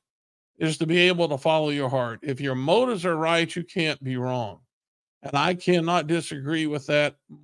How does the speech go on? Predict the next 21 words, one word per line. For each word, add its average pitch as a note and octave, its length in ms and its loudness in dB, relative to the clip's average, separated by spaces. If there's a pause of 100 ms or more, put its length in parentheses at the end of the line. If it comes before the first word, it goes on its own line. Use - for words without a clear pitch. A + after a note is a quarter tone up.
(120)
more. B2+ 500 -4 (600)
Your D3+ 180 2
motives G3 440 8
need E3+ 200 4
to C#3 60 -4
be C3+ 140 0
right, D3 400 2
but C#3 100 -2
they C#3+ 140 0
<laughs> - 0 -
need D#3 160 -2
to E3+ 240 -2
be G3 100 -4
right E3 280 2
according C#3+ 560 -2
to C#3 100 -8
what C#3+ 280 -2 (140)
the C3+ 80 -4
Lord C3+ 260 -2
has A#2+ 200 -4
instructed. C3+ 680 -6